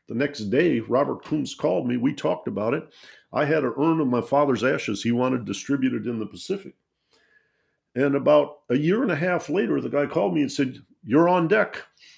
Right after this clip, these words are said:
this July in twenty nineteen. You're gonna go on the Nimitz." And I went there,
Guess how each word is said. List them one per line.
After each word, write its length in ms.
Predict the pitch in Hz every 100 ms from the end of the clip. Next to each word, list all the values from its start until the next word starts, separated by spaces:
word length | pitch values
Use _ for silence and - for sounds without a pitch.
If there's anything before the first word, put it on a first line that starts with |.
| _ _ _
this 260 | 107 156 160
July 560 | - 160 170 196 170 104 _ _ _ -
in 100 | 104
twenty 240 | 98 123
nineteen. 540 | 139 156 165 202 175 117 _ _ _
You're 180 | 98 147
gonna 140 | 170
go 400 | 151 160 165 - - - - _ _ -
on 140 | 143
the 60 | 147
Nimitz." 680 | 156 226 127 - - - _ _ _ _ _ _ _ _ _ _ -
And 120 | 147
I 60 | 220
went 260 | 254 233
there, 340 | 160 143 175